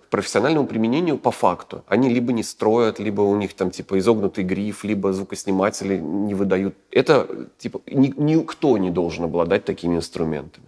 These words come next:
На плохом инструменте ты не поймешь, а как вообще на нем играть. Это полная хуйня. Джек Уайт, при всем уважении, очень слабый гитарист и играет очень примитивные партии. Возможно, потому что он сломал пальцы, типа, вот,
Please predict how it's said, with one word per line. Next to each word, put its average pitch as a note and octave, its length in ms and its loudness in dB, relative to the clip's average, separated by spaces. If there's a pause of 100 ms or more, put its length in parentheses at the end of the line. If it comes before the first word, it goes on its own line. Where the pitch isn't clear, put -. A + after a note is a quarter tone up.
На B2 120 2
плохом C3 320 2
инструменте C#3 480 -2
ты C3 120 -2
не B2+ 140 4
поймешь, B2+ 320 0
а A#2+ 60 -2
как - 180 -2
вообще - 280 -2
на A#2+ 80 2
нем A#2+ 220 2
играть. C3 340 -2
Это A#2+ 240 -2
полная F3+ 300 2
хуйня. C#3 300 0
Джек G#2+ 260 -2
Уайт, A3+ 220 0
при B2+ 160 -2
всем A#2 260 0
уважении, A2 480 0
очень D3 240 0
слабый G#2+ 380 2
гитарист C#3+ 580 -2
и A2+ 140 2
играет C#3+ 300 4
очень C3+ 200 0
примитивные A2+ 600 0
партии. - 520 -4
Возможно, C#3+ 380 4
потому B2+ 180 -2
что C3 160 -4
он - 60 -2
сломал A2+ 380 2
пальцы, G2+ 420 -2
типа, D#2 480 0
вот, F2+ 260 -2